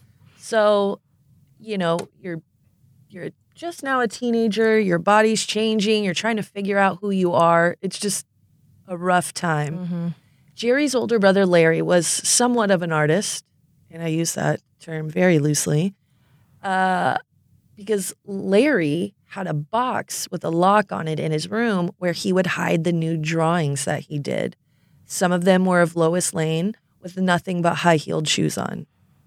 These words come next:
Speaker 1: which, okay, still not alarming,
Speaker 2: Mm-hmm.
Speaker 1: you know? So Jerry's in his room one day, like, messing around, and he found the box, and he was like, "Oh my God, shoes," you know, like, right up my alley.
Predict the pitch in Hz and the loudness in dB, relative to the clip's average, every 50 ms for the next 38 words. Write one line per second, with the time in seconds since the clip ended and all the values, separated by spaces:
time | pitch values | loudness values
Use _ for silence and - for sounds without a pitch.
0 | _ _ _ _ - 233 - - - _ _ _ _ _ - 233 247 - 220 196 | _ _ _ _ -12 -12 -12 -14 -16 _ _ _ _ _ -10 -8 -6 -2 0 0
1 | 208 202 196 - - - - 247 233 226 214 196 185 185 185 180 165 156 151 151 | 0 0 -2 -2 -2 0 2 2 2 4 4 4 4 4 4 4 2 2 0 -2
2 | 147 151 160 170 _ - 196 180 196 190 185 185 - _ _ _ _ - 170 160 | -4 -6 -8 -10 _ -8 -6 -4 -2 -2 -4 -6 -8 _ _ _ _ -12 -8 -4
3 | 160 156 160 180 190 _ _ _ _ _ _ _ _ _ _ _ _ _ _ _ | -4 -2 -2 -4 -6 _ _ _ _ _ _ _ _ _ _ _ _ _ _ _
4 | _ _ _ _ - - - - 247 226 220 220 220 220 214 - - _ _ _ | _ _ _ _ -6 -2 0 2 4 4 4 4 4 4 2 0 -4 _ _ _
5 | - - _ - - 226 247 285 294 294 262 240 254 247 240 220 196 196 196 190 | -20 -20 _ -8 -4 -2 0 2 2 2 2 2 0 0 0 0 0 0 2 2
6 | 190 190 185 170 165 165 170 165 160 160 165 160 160 156 - 160 160 160 - - | 2 2 2 2 2 4 4 4 6 4 4 2 0 -2 -4 -6 -8 -6 -6 -4
7 | 185 175 165 156 147 143 - - 156 - - 180 175 180 180 156 - _ - 165 | -2 0 0 0 0 -2 -2 -4 -6 -6 -4 -4 -4 -4 -4 -6 -8 _ -8 -6
8 | 160 170 170 170 180 160 175 185 214 208 185 151 - _ _ - - - - 165 | -6 -4 -2 -2 0 2 2 4 4 4 2 0 -4 _ _ -16 -14 -12 -8 -6
9 | 156 156 156 160 156 - 156 151 - _ - 151 147 147 151 156 156 156 175 185 | -6 -6 -4 -4 -4 -4 -4 -4 -6 _ -8 -6 -2 0 2 2 2 4 4 4
10 | 196 196 196 185 151 143 - - - 208 208 185 170 151 147 139 - - - _ | 4 4 2 0 0 -2 -2 -2 0 0 0 0 0 0 -2 -4 -8 -12 -18 _
11 | _ 160 156 151 151 147 147 151 165 160 151 - 151 151 147 147 143 147 - - | _ -12 -8 -6 -4 -2 -2 0 -2 -2 -2 -4 -2 0 2 4 4 2 2 0
12 | 151 147 160 180 214 208 180 156 151 147 147 | 0 0 2 2 2 2 0 0 0 0 -2